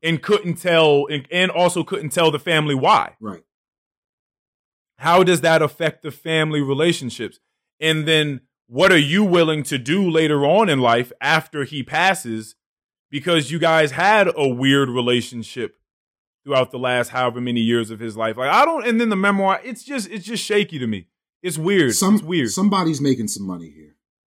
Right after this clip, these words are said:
Speaker 2: Somebody's making some money.
Speaker 1: Yeah, it's weird though, because you playing with history. Like, you're, you're playing.
Speaker 2: Yeah.
Speaker 1: You playing games with history.
Speaker 2: Yeah.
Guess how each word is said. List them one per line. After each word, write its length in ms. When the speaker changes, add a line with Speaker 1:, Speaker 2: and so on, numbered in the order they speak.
Speaker 2:
Somebody's 380
making 240
some 200
money. 100
Speaker 1:
Yeah, 840
it's 220
weird 580
though, 200
because 420
you 120
playing 520
with 140
history. 580
Like, 220
you're, 320
you're 180
playing. 600
Speaker 2:
Yeah. 240
Speaker 1:
You 120
playing 440
games 600
with 160
history. 560
Speaker 2:
Yeah. 40